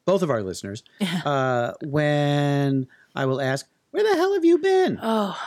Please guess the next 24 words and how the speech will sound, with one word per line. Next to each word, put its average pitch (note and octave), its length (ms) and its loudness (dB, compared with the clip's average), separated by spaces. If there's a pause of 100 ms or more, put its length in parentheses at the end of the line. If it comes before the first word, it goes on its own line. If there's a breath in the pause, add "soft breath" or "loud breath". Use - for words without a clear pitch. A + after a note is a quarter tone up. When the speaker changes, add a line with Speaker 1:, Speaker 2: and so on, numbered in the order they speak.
Speaker 2:
where B3+ 160 -4
haven't F#3 400 -4
I F3+ 120 -4
been? F3+ 760 -4
Speaker 1:
<laughs> E3+ 420 -6 (680 loud breath)
Speaker 2:
Well, E4+ 460 0
you D#4+ 120 -2
know, D#4 220 4
I, C4 380 -4 (160)
I B3+ 60 -4
think D4 200 -2
the C#4 60 -4
last C4 320 -2
time C4 340 -2
I A#3+ 140 -4
had A#3 140 -4
recorded A3 380 -4
a A3 40 -6
full G#3 180 -2
episode, G3+ 440 -2
we G3+ 80 -2
had G3 100 -2
talked - 300 -4
about, G3 140 -2